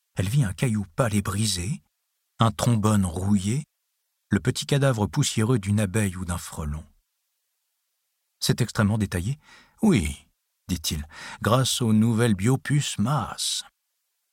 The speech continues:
Je dois vous prévenir que je possède autant de détails sur votre vie privée. J'en connais plus que vous-même sur certains points. » « Ah bon ? » Il était plus facile, découvrit-elle,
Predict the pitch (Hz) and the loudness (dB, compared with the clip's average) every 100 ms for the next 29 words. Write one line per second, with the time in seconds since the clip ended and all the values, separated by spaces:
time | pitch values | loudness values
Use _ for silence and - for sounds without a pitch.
0 | - 135 160 165 135 131 113 139 - 98 | 0 2 4 2 2 0 0 0 0 0
1 | 104 120 107 123 107 - 147 160 143 139 | -2 -2 -2 -2 -2 0 -2 0 -2 0
2 | 110 123 117 98 101 80 143 - 110 110 | 0 -2 -2 -2 -2 -2 -4 -4 -6 -6
3 | - 85 76 69 _ _ _ _ _ _ | -8 -8 -10 -16 _ _ _ _ _ _
4 | _ _ - - 139 151 160 151 147 - | _ _ -10 -4 -2 0 -2 -2 -4 -4
5 | 110 98 101 98 85 76 101 - 95 - | -4 -2 0 0 -4 -6 -8 -8 -8 -10
6 | 71 - 147 151 _ _ _ _ _ _ | -12 -12 -12 -14 _ _ _ _ _ _
7 | _ _ _ _ _ _ - 73 82 151 | _ _ _ _ _ _ -4 -2 2 0
8 | - _ _ _ _ _ _ _ _ _ | -2 _ _ _ _ _ _ _ _ _
9 | _ _ _ _ - 139 156 151 156 127 | _ _ _ _ 0 2 2 0 2 2
10 | - 160 104 92 90 85 82 78 127 123 | 0 0 -2 -4 -6 -8 -10 -4 -4 -4